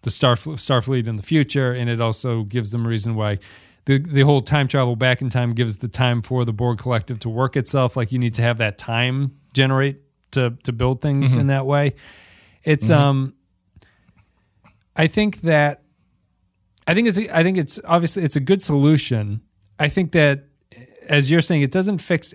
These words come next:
Speaker 1: everything, because you get to this point where ultimately what's being undone here is that this is yet another example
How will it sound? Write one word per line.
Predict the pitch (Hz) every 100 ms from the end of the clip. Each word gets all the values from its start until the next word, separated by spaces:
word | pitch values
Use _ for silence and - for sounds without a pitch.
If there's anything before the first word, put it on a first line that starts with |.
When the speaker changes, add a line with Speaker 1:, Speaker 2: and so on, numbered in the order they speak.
| -
Speaker 1:
everything, | 156 151 151 - 135 127
because | 120 139 127 123
you | 127
get | 147 165
to | -
this | 165 147
point | - - 135 131 160
where | 143 131 123 120 - _ _ _ _ _ -
ultimately | 180 180 185 156 156
what's | 147 143
being | - 151 143
undone | 135 127 117 143 143
here | - 135 123 120
is | 131 123 113
that | 123 123
this | 131 -
is | 131 117 127
yet | 131
another | 131 131 127 127
example | 120 120 120 127 127